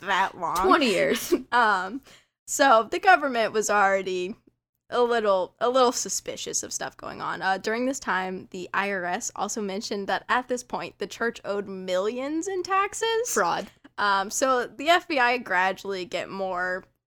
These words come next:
Speaker 1: involved with the church, just kinda, like, looking over to see what they're doing. Um, right before this, though, Hubbard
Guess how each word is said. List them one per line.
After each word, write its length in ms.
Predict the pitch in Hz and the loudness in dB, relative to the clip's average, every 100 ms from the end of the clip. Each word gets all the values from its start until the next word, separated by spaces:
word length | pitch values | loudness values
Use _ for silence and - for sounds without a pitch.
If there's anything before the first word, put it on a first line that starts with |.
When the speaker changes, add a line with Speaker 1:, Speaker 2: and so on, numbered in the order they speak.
| - | -8
Speaker 1:
involved 720 | 262 254 - 185 190 196 202 | -4 -2 0 4 4 2 -2
with 180 | 226 214 | -6 -4
the 80 | 208 | -6
church, 440 | - 220 240 226 | -4 -4 -4 -4
just 160 | 440 - | -6 -2
kinda, 220 | 415 359 | 0 0
like, 220 | 240 175 - | 0 -2 -4
looking 400 | 220 196 185 190 | -6 -6 -4 -4
over 320 | 180 185 180 | -4 -4 -4
to 80 | 185 | -6
see 200 | - 202 | -4 -4
what 160 | 185 175 | -4 -4
they're 100 | 175 | -6
doing. 540 | 175 160 170 170 180 - _ _ _ - | -6 -8 -8 -10 -12 -14 _ _ _ -2
Um, 300 | 190 202 208 | -2 -2 0
right 180 | 277 294 | 0 0
before 340 | 277 247 175 | -6 -4 -4
this, 220 | 170 185 - | -4 -8 -6
though, 380 | 180 180 180 - | -4 -2 -4 -8
Hubbard 720 | - 220 190 165 170 175 180 | -10 -8 -6 -4 -2 -4 -6